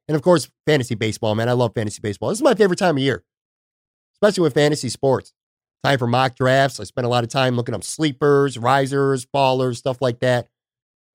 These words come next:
I'm not a big fantasy football guy. I don't even play hockey or basketball, but fantasy baseball, I live for it that time of year. So very excited about that for sure. All right, last couple.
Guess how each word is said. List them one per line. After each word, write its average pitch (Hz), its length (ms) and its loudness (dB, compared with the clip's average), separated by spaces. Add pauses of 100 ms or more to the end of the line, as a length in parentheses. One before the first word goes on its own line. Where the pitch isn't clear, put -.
(160)
I'm 240 140 0
not 285 120 6
a 233 40 2
big 170 240 0
fantasy 160 340 0
football 143 340 0
guy. 135 240 2
I 151 40 2
don't 160 140 2
even 131 140 -2
play 127 200 -2
hockey 123 320 0
or 113 60 0
basketball, 113 640 -2
but 107 160 -8
fantasy 156 340 -2
baseball, 120 480 -2
I 123 120 0
live 110 280 -2
for 113 300 -2
it 110 100 -10 (580)
that 123 200 0
time 110 240 -2
of 98 40 -6
year. 98 200 -4
So 104 340 -4 (580)
very 165 300 4
excited 113 320 -2
about 92 220 -4
that 87 160 -8
for 98 80 -10
sure. 90 280 -8 (640)
All 151 80 2
right, 131 160 0
last 170 200 4
couple. 110 340 0